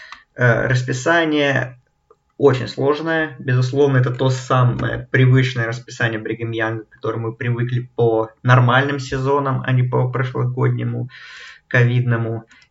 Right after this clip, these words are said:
И, и, и да, и, конечно, Зак Вилс. Ну, этот сезон можно так охарактеризовать, что, ну, т-, э,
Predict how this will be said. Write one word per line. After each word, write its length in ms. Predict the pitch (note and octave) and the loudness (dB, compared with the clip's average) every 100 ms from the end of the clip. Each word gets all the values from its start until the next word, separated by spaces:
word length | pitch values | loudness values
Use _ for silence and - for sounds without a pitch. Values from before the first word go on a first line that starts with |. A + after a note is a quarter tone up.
| - | -4
И, 1080 | B2 B2+ B2 B2 A#2+ A#2+ A#2 A#2 A#2 A2 G#2+ - - - - - _ - _ _ _ _ _ _ _ | 4 6 8 6 4 2 2 2 2 0 -4 -6 -6 -6 -14 -20 _ -20 _ _ _ _ _ _ _
и, 640 | - C3+ B2+ A#2+ A#2 - - _ _ | -2 2 2 2 -2 -10 -14 _ _
и 160 | - C#3+ | -2 2
да, 300 | B2+ B2+ G#2+ | 6 6 4
и, 40 | |
конечно, 680 | - A#2 B2 B2+ B2 A2+ A2 - | -2 -2 0 0 0 2 0 0
Зак 300 | A#2 A#2+ B2 | 2 2 2
Вилс. 300 | B2 C#3+ - | 0 -2 -4
Ну, 160 | E3+ | -2
этот 240 | E3+ D#3 B2+ | 0 0 0
сезон 280 | C3 E3 | 0 2
можно 280 | C#3+ B2+ B2 | 4 4 4
так 140 | A2+ A2 | 2 0
охарактеризовать, 760 | - A#2 A#2+ A2+ A#2 B2+ C#3 | -4 -4 -4 -8 -2 0 0
что, 180 | - A2 | 0 -4
ну, 180 | A#2 B2 | -2 -4
т-, 140 | - | -4
э, 360 | A#2 A2+ G#2+ | 2 2 2